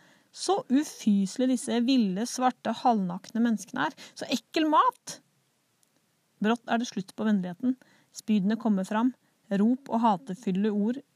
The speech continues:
spyttes ut, og portugiserne må rømme ombord i skipene.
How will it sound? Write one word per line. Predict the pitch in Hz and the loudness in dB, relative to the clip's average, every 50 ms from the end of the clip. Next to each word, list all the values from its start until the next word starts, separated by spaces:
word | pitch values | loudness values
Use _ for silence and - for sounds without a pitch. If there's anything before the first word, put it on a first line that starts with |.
| _ _ - - | _ _ -20 -20
spyttes | - - 277 262 - _ - 226 - - | -4 -2 -2 -2 -2 _ -10 -12 -10 -6
ut, | - 202 226 247 - - - | -2 -2 -2 -2 -4 -6 -10
og | 208 - | -8 -4
portugiserne | - 220 196 240 202 190 190 185 - 185 185 190 202 | -4 -2 -2 0 0 0 -2 -2 -4 -2 -2 0 2
må | 214 214 220 226 | 2 2 0 0
rømme | 226 220 214 190 175 180 190 | 2 2 2 2 0 0 0
ombord | 208 208 175 170 175 175 | 0 -2 -2 -2 -4 -6
i | - 165 | -6 -6
skipene. | - - - - - - 190 | -8 -8 -10 -10 -10 -12 -12